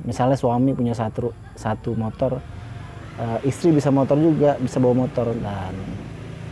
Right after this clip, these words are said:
kayaknya perlu satu motor lagi untuk nganter anak, pergi ke pasar dan sebagainya. Jadi minimal kayaknya satu rumah punya dua motor. Saya juga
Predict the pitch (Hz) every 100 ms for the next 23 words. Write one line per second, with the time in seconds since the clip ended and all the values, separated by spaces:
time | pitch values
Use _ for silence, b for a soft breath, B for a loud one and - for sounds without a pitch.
0 | - - - 135 190 196 170 156 147 135
1 | 135 160 156 127 117 110 98 110 117 113
2 | 113 - 107 101 - 104 107 104 101 98
3 | 98 98 104 98 95 90 90 92 98 113
4 | 135 139 139 - B B B B - 123
5 | 123 156 170 147 139 165 147 143 127 139
6 | 160 - 123 120 120 110 117 107 107 104
7 | 98 87 - - - - - - - -
8 | - - - - - - - - - -
9 | - 147 170 120 95 120